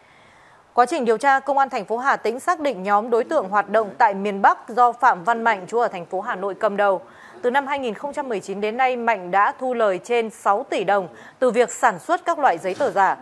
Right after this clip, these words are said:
Mở rộng điều tra, Công an thành phố Hà Tĩnh xác định Lê Văn Bộ, trú tỉnh Thái Bình, là đối tượng cung cấp phôi bằng cho Mạnh và xác định một nhóm đối tượng mua bán phôi của Lê Văn Bộ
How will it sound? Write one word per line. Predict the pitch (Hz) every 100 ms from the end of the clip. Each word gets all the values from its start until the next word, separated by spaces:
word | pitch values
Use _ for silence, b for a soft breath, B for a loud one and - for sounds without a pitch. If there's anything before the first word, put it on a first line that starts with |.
| B B B B
Mở | 202
rộng | 190 220
điều | 202 196
tra, | 247 233
Công | 233 226
an | 226
thành | 220 175
phố | 208
Hà | 247 208
Tĩnh | 202 220
xác | - 339 285
định | 247 185 202
Lê | 233
Văn | 247 240
Bộ, | 233 214
trú | - 220
tỉnh | 262
Thái | 175 190
Bình, | 240 196 - B B
là | 190
đối | 190
tượng | 202 285 202
cung | - 277
cấp | 269 359 - -
phôi | 311 269
bằng | 233 180
cho | 240
Mạnh | 226 226 196 156
và | 196 185
xác | 170 285 262
định | 240 180 180
một | 190
nhóm | 190 208 233
đối | 233
tượng | 294 226 196
mua | 247
bán | 220 185
phôi | 220 269 254
của | 247 214
Lê | 165 180
Văn | 214 208
Bộ | 214